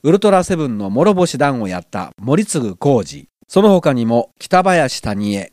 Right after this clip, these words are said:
平田明彦、中原早苗といったベテランが出演しています。真面目に働く大竹しのぶの峰に対して、社長の息子の春男に色仕掛けで近づいて、彼の子供を身ごもる原田美恵子演じる由紀というのは、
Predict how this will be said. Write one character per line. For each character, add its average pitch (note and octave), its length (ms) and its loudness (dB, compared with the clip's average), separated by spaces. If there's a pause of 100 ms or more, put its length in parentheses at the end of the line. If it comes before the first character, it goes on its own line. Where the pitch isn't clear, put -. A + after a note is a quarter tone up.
(140)
平 G3 240 2
田 F3 200 2
明 D#3 220 -2
彦、 G#2 280 -4
中 C#3+ 300 0
原 E3 220 0
早 C3+ 140 -4
苗 D3+ 240 2
と B2+ 120 -2
い A#2 60 0
っ A2 40 -8
た G#2 200 -6
ベ B2 160 0
テ F#3 120 2
ラ E3 140 2
ン E3 100 -2
が F3 140 2
出 - 220 -4
演 A2+ 160 -2
し - 60 -12
て A#2+ 100 -2
い G2+ 100 0
ま F2 160 -8
す。 - 360 -12 (320)
真 B2+ 220 0
面 F#3 80 4
目 F3+ 100 4
に E3 100 2
働 C#3 380 2
く A#2 100 -2
大 D3 160 4
竹 E3 260 0
し D#3 120 -4
の C3+ 100 2
ぶ A#2+ 120 -4
の A2+ 120 -4
峰 E3+ 260 2
に B2+ 140 0
対 A2 240 -2
し - 100 -12
て、 D#3+ 240 2 (200)
社 D#3 200 -2
長 G#3 240 4
の F3 120 0
息 D#3 220 -2
子 C#3+ 120 -2
の C3 100 -2
春 D#3 300 2
男 D#3 100 4
に C3+ 240 -2
色 D3+ 240 4
仕 F#3+ 100 -2
掛 E3 120 2
け C3 100 -2
で G2 120 -6
近 - 220 -4
づ A#2 160 -2
い G#2 100 -6
て、 - 340 -6
彼 G3+ 220 2
の A#2+ 160 -2
子 G#2+ 140 -8
供 C3 280 0
を A2 60 -2
身 A2+ 140 -2
ご C3+ 120 0
も B2 160 2
る D2+ 160 -8 (100)
原 F#3 220 4
田 C#3 160 -2
美 C3+ 160 -2
恵 C3 80 0
子 A2+ 200 -4
演 C3+ 160 0
じ A#2+ 100 -6
る A2+ 80 -2
由 E3+ 140 2
紀 - 100 -10
と B2 100 0
い A#2+ 100 0
う A#2+ 80 -2
の G2+ 120 -2
は、 C3 240 0